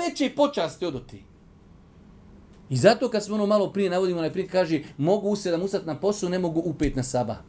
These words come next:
Da je tebi neko rekao da ćeš ti sa nekim svojim autoritetom, nekim igračem, nekim, doće ti on u pet sati i tu bit će predstavno. Ne bi ti spavao nikako, ti bi stavio sebi,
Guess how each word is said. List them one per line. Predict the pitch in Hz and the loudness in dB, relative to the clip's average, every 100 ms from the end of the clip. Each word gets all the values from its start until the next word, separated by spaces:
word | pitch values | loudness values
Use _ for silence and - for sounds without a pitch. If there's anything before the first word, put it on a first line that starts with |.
| - - - - - - - - - - - 113 | -20 -20 -20 -20 -20 -20 -20 -20 -20 -20 -14 0
Da | 143 | 2
je | 135 131 | 2 2
tebi | 180 202 156 139 | 4 4 4 0
neko | 131 196 196 139 | 2 0 0 -4
rekao | 113 160 190 175 | 2 2 2 0
da | 147 | -2
ćeš | 139 135 | -4 -6
ti | 196 180 | -4 -2
sa | 165 | 0
nekim | 160 165 151 | 0 0 -2
svojim | 143 - 160 170 165 | -4 0 2 2 2
autoritetom, | 180 180 147 160 147 135 143 151 160 156 131 | 4 4 2 0 0 0 2 2 2 0 0
nekim | 135 151 - 156 151 | 0 -2 -2 0 0
igračem, | 139 151 160 165 147 | 2 4 2 2 -2
nekim, | 156 156 - - - - - | -2 -2 -6 -16 -20 -20 -2
doće | 147 190 143 | 2 2 2
ti | 175 | 0
on | 160 | 0
u | 151 | 0
pet | 127 | -2
sati | - 143 151 | 2 2 2
i | 123 | 0
tu | 147 | 0
bit | 131 131 | 2 0
će | |
predstavno. | 127 123 120 - - - - - - - - - - - - - - - - - | 0 -2 -2 -4 -6 -8 -18 -18 -20 -20 -20 -20 -20 -20 -20 -20 -20 -20 -20 -12
Ne | 101 127 | -2 0
bi | 135 165 | 2 0
ti | 135 | -2
spavao | - - 135 120 | -2 0 0 0
nikako, | 104 120 165 - 147 107 104 | -2 0 0 0 -4 -6 -10
ti | - 131 | -4 -2
bi | 120 | 0
stavio | - 156 156 135 | 0 4 4 2
sebi, | 123 - 151 131 113 | -4 -2 0 0 -4